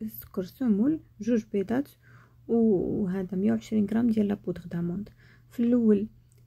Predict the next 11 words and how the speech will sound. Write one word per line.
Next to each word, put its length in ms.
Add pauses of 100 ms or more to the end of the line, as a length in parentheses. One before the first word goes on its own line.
ضربت، 320 (140)
آه، 480 (340)
البيض 380
مع 140
السكر 420
مزيان، 520
وزدت 300
لهم 140
لا 80
بودغ 340
داموند. 360